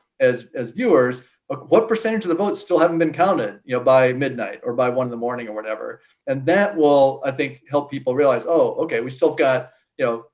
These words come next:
twenty million votes we haven't counted yet. We can't say who the winner is until we, we know those twenty million votes." And that, that I think will make a, a big difference. Now, you mentioned exit polls too, as a, another thing that the media needs to be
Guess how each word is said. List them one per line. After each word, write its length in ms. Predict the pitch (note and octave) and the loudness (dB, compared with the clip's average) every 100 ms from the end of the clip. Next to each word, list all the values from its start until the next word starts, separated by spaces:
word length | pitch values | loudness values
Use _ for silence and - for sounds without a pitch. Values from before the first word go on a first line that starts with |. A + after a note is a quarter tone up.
| _ _ | _ _
twenty 280 | - F3 E3 | -2 2 4
million 360 | D3+ D3 C#3 B2+ | 4 0 -2 0
votes 280 | C#3+ C#3 B2+ | 0 0 -4
we 80 | |
haven't 260 | B2 A#2+ A#2+ | -2 -2 -4
counted 340 | D3+ E3 C#3+ | -2 -2 -2
yet. 160 | A#2+ A#2+ | -4 -6
We 100 | C3+ | -8
can't 340 | C3 D#3 C#3+ - | -6 -6 -6 -10
say 240 | - D3+ | 0 0
who 100 | C#3 | 0
the 80 | B2+ | -4
winner 300 | B2 D#3 C#3 | -2 0 0
is 180 | C3 B2+ | -2 -4
until 240 | A#2+ C3 | -6 -4
we, 280 | B2+ B2 B2+ _ _ | -2 -4 -8 _ _
we 80 | C3 | -6
know 200 | B2+ C3 | 0 2
those 200 | B2 A#2+ | 2 -2
twenty 260 | - B2 A#2+ | -6 -8 -6
million 340 | A#2 A2 G#2 | -8 -10 -6
votes." 360 | A2+ G#2 - - | -4 -4 -6 -12
And 180 | A#2+ | -6
that, 300 | C3+ C#3 C#3 _ _ - | -2 -2 -4 _ _ 2
that 180 | D3 D3 | 6 6
I 80 | |
think 220 | C3+ C3 B2 | 2 -2 -6
will 80 | |
make 180 | B2 A#2+ | -6 -4
a, 140 | A#2 G#2+ | -4 -6
a 80 | |
big 280 | G#2+ B2+ B2+ | -8 -10 -8
difference. 440 | G#2+ - A#1+ - _ _ _ | -8 -10 -16 -20 _ _ _
Now, 60 | C#3+ | 2
you 100 | D3+ | 4
mentioned 340 | G3+ G#3 D#3+ | 2 2 0
exit 320 | D#3 E3 D3+ | 0 0 -2
polls 280 | - B2+ A#2 | 0 -2 -2
too, 280 | - D#3+ C#3 | -2 0 0
as 120 | A#2 | 0
a, 80 | A#2+ | -4
another 420 | - C3 C#3+ C3 | -2 0 0 0
thing 380 | C3 B2 A#2+ A2+ _ | -4 -4 -6 -12 _
that 200 | B2+ B2 | 0 0
the 60 | B2 | 0
media 360 | C3 C#3 C3 B2 | -4 -2 -2 -2
needs 340 | C3 C#3+ C3 | -2 -4 -4
to 100 | C3+ | -8
be 300 | A#2+ B2 A#2+ | -6 -8 -10